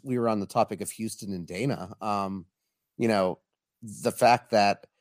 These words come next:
Houston lost to Kansas, and Kansas, once again,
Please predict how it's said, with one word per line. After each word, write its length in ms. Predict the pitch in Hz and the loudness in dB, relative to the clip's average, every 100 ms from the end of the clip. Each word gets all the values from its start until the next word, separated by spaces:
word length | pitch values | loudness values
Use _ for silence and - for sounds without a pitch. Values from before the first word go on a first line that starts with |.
| _ _ | _ _
Houston 480 | 131 185 - 120 | 2 2 2 2
lost 240 | 104 104 - | 2 0 0
to 80 | 90 | -4
Kansas, 500 | 113 131 123 - - | 2 2 2 -2 0
and 320 | 107 101 95 _ _ _ | 2 2 -4 _ _ _
Kansas, 520 | - 151 190 104 85 - | 2 4 6 2 -2 -4
once 240 | 104 147 | 0 0
again, 480 | 117 95 127 113 92 | 0 4 4 4 -2